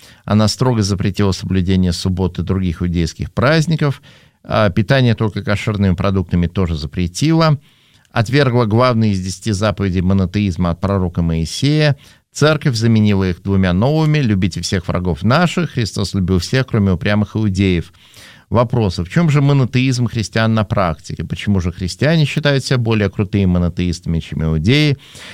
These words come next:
если жизнь, религиозная практика христиан на девяносто-девяносто пять ничем не отличается от других языческих религий?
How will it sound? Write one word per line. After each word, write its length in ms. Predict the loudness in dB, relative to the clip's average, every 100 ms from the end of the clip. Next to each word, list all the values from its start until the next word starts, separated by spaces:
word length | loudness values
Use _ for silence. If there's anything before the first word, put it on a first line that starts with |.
| -12 -4
если 260 | -2 0
жизнь, 320 | 0 0 0
религиозная 580 | 0 0 2 2 2 0
практика 540 | 2 -2 -2 -6 -8 -4
христиан 500 | -4 -2 0 2 2
на 100 | 0
девяносто-девяносто 840 | 0 0 0 0 -2 -2 -2 -4
пять 420 | 0 0 -2 -8 _ _ _
ничем 300 | -4 0 2
не 60 | 2
отличается 840 | 0 -2 -2 0 2 0 0 -2
от 80 | -2
других 340 | -2 -2 -2
языческих 640 | -2 0 -2 -2 -4 -4 -6 _ _ -20 _
религий? 680 | 0 2 0 -2 -6 -16